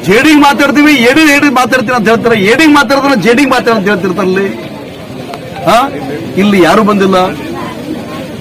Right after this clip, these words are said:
ಎಫ್ ಆರ್ ಆಗಿದೆ, ಕ್ರೈಮ್ ನಂಬರ್ ಒನ್ ಸಿಕ್ಸ್ಟಿ ಫೋರ್, ಟೂ ತೌಸಂಡ್ ಟ್ವೆಂಟಿ ಫೈವ್ ಅಂತ ಹೇಳಿ ಅಟ್ರಾಸಿಟಿ ಆಕ್ಟ್ ಸೆಕ್ಷನ್ ಒಳಗೆ ಸೇರಿಸಬೇಕಾಗಿತ್ತು.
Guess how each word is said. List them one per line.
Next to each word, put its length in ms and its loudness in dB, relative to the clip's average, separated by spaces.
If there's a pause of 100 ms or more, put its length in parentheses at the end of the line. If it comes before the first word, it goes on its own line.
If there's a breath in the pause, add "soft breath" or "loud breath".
(160)
ಎಫ್ 140 0
ಆರ್ 100 4
ಆಗಿದೆ, 520 0
ಕ್ರೈಮ್ 240 2
ನಂಬರ್ 220 0
ಒನ್ 140 0
ಸಿಕ್ಸ್ಟಿ 260 -2
ಫೋರ್, 260 0
ಟೂ 100 2
ತೌಸಂಡ್ 300 -2
ಟ್ವೆಂಟಿ 220 0
ಫೈವ್ 120 0
ಅಂತ 120 0
ಹೇಳಿ 260 0
ಅಟ್ರಾಸಿಟಿ 460 -2
ಆಕ್ಟ್ 880 -2
ಸೆಕ್ಷನ್ 260 0
ಒಳಗೆ 160 0
ಸೇರಿಸಬೇಕಾಗಿತ್ತು. 760 0